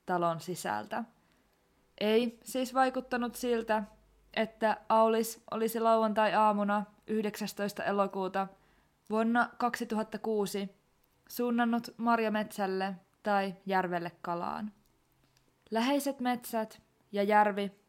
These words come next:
tutkittiin poliisien toimesta tarkoin, eikä mitään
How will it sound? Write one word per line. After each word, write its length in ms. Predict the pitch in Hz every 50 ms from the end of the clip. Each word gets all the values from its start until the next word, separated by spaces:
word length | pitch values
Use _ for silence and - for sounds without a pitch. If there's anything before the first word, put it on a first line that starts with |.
| _ _ -
tutkittiin 600 | 214 208 208 - 220 208 - - 208 202 196 190
poliisien 580 | 214 214 214 214 208 208 208 208 190 180 180
toimesta 460 | 175 190 185 185 180 185 170 - -
tarkoin, 760 | 185 - 196 196 190 185 185 185 - 175 180 180 175 175 185 175 _ _ _ _ _ _ _ _
eikä 240 | - 208 208 202 220
mitään 640 | 214 240 269 262 - 269 262 254 247 247 240 233 233